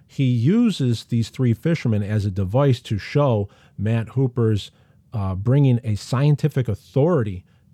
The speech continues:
to this, uh, to this island. That's what's so interesting, is that these are not throwaway characters. Uh, Spielberg actually uses them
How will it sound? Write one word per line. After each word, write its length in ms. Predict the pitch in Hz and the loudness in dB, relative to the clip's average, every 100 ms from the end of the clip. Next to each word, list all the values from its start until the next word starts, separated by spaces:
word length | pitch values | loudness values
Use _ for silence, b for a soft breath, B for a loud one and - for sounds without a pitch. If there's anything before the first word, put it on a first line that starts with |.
| - | -10
to 520 | - 180 165 127 113 - | 0 4 4 2 -2 -6
this, 420 | 107 123 117 - - | -2 -2 -2 -8 -18
uh, 340 | 110 101 98 - | -14 -12 -12 -12
to 160 | - 175 | -2 0
this 180 | 143 117 | 2 -2
island. 400 | 113 147 101 87 _ | -2 -2 -2 -6 _
That's 400 | - 120 147 170 | -6 -2 -2 -2
what's 160 | 190 - | -4 -2
so 180 | 160 143 | -2 0
interesting, 580 | 170 175 151 120 - 113 | 0 0 0 -2 0 -2
is 140 | 98 | 0
that 180 | 117 104 | -2 -2
these 180 | 147 135 | -2 0
are 80 | 127 | 2
not 260 | 151 196 | 2 -2
throwaway 500 | - 175 143 113 95 | -2 0 2 2 -2
characters. 560 | - 95 85 - 82 - b b b b - | -6 -8 -10 -12 -14 -14 b b b b -12
Uh, 260 | 110 98 92 | -8 -8 -10
Spielberg 800 | - - - 151 180 147 135 117 - - | -14 -10 -2 0 0 0 -2 -4 -10 -10
actually 440 | 110 - 123 104 | -10 -6 -6 -4
uses 560 | 98 104 147 151 131 113 | -2 2 2 2 0 0
them 300 | 117 110 | 0 0